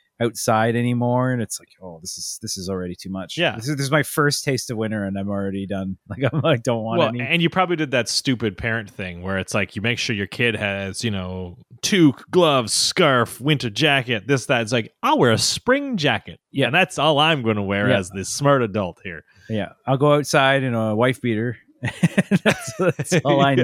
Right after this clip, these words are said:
Speaker 1: need.
Speaker 2: <laughs> So I might wear socks in my shoes. I don't know.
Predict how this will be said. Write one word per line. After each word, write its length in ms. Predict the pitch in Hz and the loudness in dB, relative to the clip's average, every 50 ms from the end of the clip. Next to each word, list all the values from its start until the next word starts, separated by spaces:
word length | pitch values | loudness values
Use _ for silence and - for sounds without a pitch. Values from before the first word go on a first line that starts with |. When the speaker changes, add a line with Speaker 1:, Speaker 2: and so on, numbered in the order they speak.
| 120 113 | 2 2
Speaker 1:
need. 260 | 113 117 110 - - _ | -2 -4 -6 -8 -16 _
Speaker 2:
<laughs> 720 | _ _ _ _ - - 196 - _ - 196 - 151 - | _ _ _ _ -10 -10 -10 -8 _ -4 -2 -2 -4 -4
So 160 | - - 143 | -4 -2 0
I 80 | 131 135 | 0 0
might 340 | 143 156 175 196 196 185 - | 0 0 0 2 2 2 2
wear 180 | 139 135 120 | 0 0 0
socks 560 | 117 - - 117 95 87 87 - - - - - | 0 -2 -4 -6 -6 -8 -10 -16 -16 -16 -16 -14
in 200 | - 113 113 101 | -12 -10 -10 -8
my 140 | 101 95 92 | -8 -8 -10
shoes. 360 | - - 101 92 82 82 82 | -10 -10 -12 -12 -12 -12 -12
I 120 | 92 92 | -12 -10
don't 180 | 95 101 98 95 | -10 -12 -12 -10
know. 240 | 98 90 82 76 | -10 -10 -12 -12